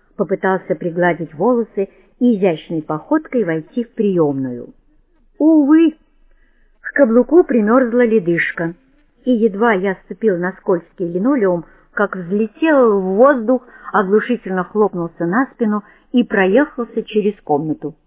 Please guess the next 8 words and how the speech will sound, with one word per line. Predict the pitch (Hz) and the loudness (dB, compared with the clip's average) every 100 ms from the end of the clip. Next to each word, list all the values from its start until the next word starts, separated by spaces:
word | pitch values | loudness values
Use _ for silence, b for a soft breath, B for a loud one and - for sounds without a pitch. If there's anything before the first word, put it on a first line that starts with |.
| _ _ B B | _ _ B B
Когда | - 190 180 170 | -2 -2 2 0
я | 160 160 | 0 -2
открыл | 165 - 170 156 | -4 -6 -4 -4
глаза, | 170 156 165 208 - B B B | -4 -4 -2 -2 -4 B B B
то | 262 226 | 2 2
обнаружил, | 208 202 208 262 285 165 151 _ _ - | 2 2 2 2 2 -2 -8 _ _ -16
что | - 220 | 0 0
гляжу | 196 226 233 226 | 2 2 2 0